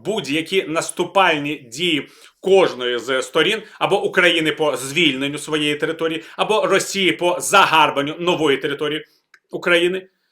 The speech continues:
суперечить поглядам Китаю на мирний процес? І тут знову варто нагадати, що всі ці бойові дії, вони відбуваються саме на нашій території,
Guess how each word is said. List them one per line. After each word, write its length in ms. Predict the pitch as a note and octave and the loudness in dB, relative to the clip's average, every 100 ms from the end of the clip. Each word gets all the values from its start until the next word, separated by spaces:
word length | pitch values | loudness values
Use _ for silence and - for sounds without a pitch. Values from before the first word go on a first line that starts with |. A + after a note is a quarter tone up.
| _ _ | _ _
суперечить 880 | - F#3+ - D#3+ D3+ F3+ - G3 - | -2 -2 4 4 6 2 -2 -10 -2
поглядам 460 | D#3 D3 D#3+ D#3+ | 0 0 0 -2
Китаю 440 | D3+ C#3 C3 C3 C3 | -4 -2 0 0 -2
на 280 | B2 B2+ - | -6 -8 -12
мирний 380 | C3+ C#3 A#2 A2+ | -6 -2 -2 -4
процес? 560 | A2 B2 - - - _ _ | -8 -8 -10 -16 -18 _ _
І 100 | D#3+ | -4
тут 260 | G3 G3+ - - | -2 -4 -8 -20
знову 440 | A#2 C3 F#3 D#3+ B2+ | -12 -2 0 0 -2
варто 300 | B2 - C3+ | -4 -4 -8
нагадати, 460 | B2+ B2+ E2+ A2 | -8 -6 -8 -8
що 180 | G#2+ D3 | -8 -8
всі 300 | - - G3 | -6 -8 -8
ці 200 | - E3 | -6 -8
бойові 480 | B2 D#3 D3 C#3+ E3+ | -4 -4 -4 -6 -8
дії, 280 | D#3+ G3 D3+ | -6 -4 -4
вони 200 | C#3 D#3 | -4 -6
відбуваються 480 | C#3+ C#3+ F3 E3 | -4 -2 0 -2
саме 300 | D3+ F3 E3+ | -4 -4 -4
на 240 | E3 D#3+ D#3 | -4 -4 -4
нашій 540 | D3+ D#3+ F3 E3 - | -4 4 4 4 -2
території, 560 | A#2 G#2 F2 - C2+ - | -10 -12 -14 -16 -20 -20